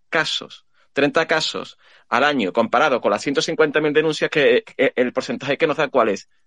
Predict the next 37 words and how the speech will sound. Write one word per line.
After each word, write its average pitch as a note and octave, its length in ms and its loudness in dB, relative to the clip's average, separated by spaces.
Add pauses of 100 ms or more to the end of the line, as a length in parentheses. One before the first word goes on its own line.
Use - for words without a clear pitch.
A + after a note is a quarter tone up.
Cero C3 300 2
coma C#3 220 0
cero C3 240 2
dos A#2 120 4
por G#2+ 180 -4
ciento. - 380 -10
O - 60 -20 (220)
sea, B2 320 0
está G#3 240 0
todo F3+ 320 4
pensado C#3 600 2 (500)
para D3 280 2
que C3+ 240 2
pase A3 460 2
lo C#3 140 4
que A2+ 160 0
pase, G#3 540 -2 (420)
nunca G3+ 420 2
jamás F3 340 0
el, G3 120 -2
el C#3+ 160 2
porcentaje D#3 720 0
de, D#3 280 2
de D3+ 160 0
denuncias D#3+ 340 0
falsas C#3+ 300 0
que - 140 -4
aparece C#3 480 0
en, A#2 140 -2
en B2+ 120 2
la A#2+ 80 4
memoria C#3+ 240 2
fiscal F3 380 -2
pueda D3 260 2
ser A2 220 -2
alto. F2 320 -8
Es - 200 -2